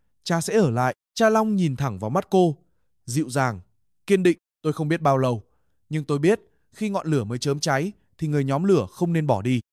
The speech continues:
Ngày thứ bảy, cha Long viết thư tay gửi về tòa giám mục. "Kính thưa Đức cha, con xin vâng phục, nhưng xin được phép tạm hoãn một năm. Kẻ đồi chưa sẵn sàng cho sự vắng bóng mục tử, và con chưa sẵn sàng để rời xa một nơi vừa mới biết cầu nguyện.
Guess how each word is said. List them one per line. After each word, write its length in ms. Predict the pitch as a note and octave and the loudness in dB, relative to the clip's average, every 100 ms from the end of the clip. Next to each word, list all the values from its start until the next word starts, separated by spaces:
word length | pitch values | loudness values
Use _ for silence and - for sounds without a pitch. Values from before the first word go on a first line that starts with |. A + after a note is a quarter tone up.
| _ | _
Ngày 180 | D3+ D#3+ | -4 -2
thứ 160 | D3 A3 | -2 2
bảy, 280 | A3 B2+ F2+ | 2 2 -4
cha 180 | - D#3+ | -4 -2
Long 200 | D#3+ D3+ | -2 0
viết 160 | F3 A3 | -2 0
thư 120 | F3+ D#3+ | -4 -2
tay 240 | D3+ C#3+ | -2 -2
gửi 240 | C3 A#2+ | -2 -4
về 160 | F#2 A2+ | -4 -6
tòa 220 | - A#2 | -4 -4
giám 180 | G#2 A#2+ | -2 0
mục. 140 | E3+ - _ - | 0 0 _ -6
"Kính 200 | C3+ E3+ | -6 -2
thưa 180 | F3 C#3 | 0 0
Đức 140 | D#3+ | -2
cha, 300 | - E3+ C#3+ A#2 _ - | -2 -2 -2 -6 _ -4
con 140 | F#3 | -2
xin 160 | F3 F#3 | 0 0
vâng 140 | F#3 | 0
phục, 240 | E3 C#3 _ _ _ | 0 -2 _ _ _
nhưng 160 | D#3+ F3+ | -2 -2
xin 180 | F#3+ E3 | -2 -2
được 160 | C3+ | 0
phép 200 | F#3+ A3 | -2 -2
tạm 180 | D3 B2 | -4 -4
hoãn 200 | C#3 D#3+ | -4 -2
một 160 | F#3+ B2 | -2 0
năm. 260 | C#3+ C3 - - | 0 0 -8 -6
Kẻ 160 | E3+ C3+ | -2 2
đồi 320 | D#3 D#3 B2+ | 2 2 0
chưa 160 | - G#3+ | 0 0
sẵn 200 | G3+ G#3 | 0 -4
sàng 300 | A#3 F#3+ C#3 | -2 -2 -2
cho 140 | F#3+ | -4
sự 220 | F#3 G3+ C3 | -6 -6 -6
vắng 280 | A#2+ A#2+ | -6 -4
bóng 240 | C3 A#2 D#3+ | -2 -2 -2
mục 120 | E3+ | -2
tử, 220 | - D#3 G#2 _ _ | 0 0 0 _ _
và 160 | C#3 D#3+ | -2 0
con 240 | - G#3 | 2 0
chưa 200 | F#3+ G#3 | 2 0
sẵn 220 | G3 G3+ A3 | 0 -2 -4
sàng 360 | G#3 E3+ C3 | 0 0 0
để 160 | B2+ A2 | -4 -4
rời 220 | A#2 A#2+ | -4 -6
xa 300 | - D#3+ D3+ | -4 0 0
một 200 | D3 A2+ | -2 -2
nơi 260 | C#3+ D#3 C3+ _ - | 2 2 0 _ -10
vừa 140 | C3+ C3 | -4 -2
mới 180 | A2+ | -2
biết 220 | B2 F#3+ - | 0 0 0
cầu 160 | B2 | -6
nguyện. 240 | G#2 B2+ | -2 -2